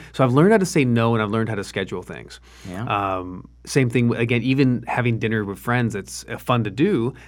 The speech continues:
Speaker 1: but we'll do maybe one or two times a week at the most. And then there's gonna be another couple nights, it's like family night, and then another night that's like, hey, up in the air or whatever, and then another night that's date. And, and as you add it up, I'm not gonna sacrifice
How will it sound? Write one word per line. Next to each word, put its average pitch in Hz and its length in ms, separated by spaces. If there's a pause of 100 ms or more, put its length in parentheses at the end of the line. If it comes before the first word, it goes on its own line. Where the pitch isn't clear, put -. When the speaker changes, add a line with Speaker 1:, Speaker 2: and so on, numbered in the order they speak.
(120)
Speaker 1:
but 147 120
we'll 160 140
do 156 140
maybe 135 240
one 120 300
or 117 80
two 120 180
times 117 300
a 107 60
week 107 220
at 107 60
the - 60
most. - 560 (480)
And 110 120
then 101 240
there's 95 140
gonna 101 140
be 98 80
another 98 400
couple 117 360
nights, 117 280
it's - 80
like 98 140
family 98 340
night, 147 300
and - 80
then 95 100
another 107 320
night 107 240
that's 101 220
like, 95 180
hey, 113 260
up 117 160
in 113 80
the 110 140
air 117 200
or 110 60
whatever, 143 640
and 113 140
then 104 100
another 107 260
night 104 140
that's 98 160
date. 160 500
And, 98 380 (380)
and 120 120
as 120 140
you 131 80
add 123 180
it 120 140
up, 151 340
I'm 143 160
not 208 160
gonna 107 380
sacrifice 113 960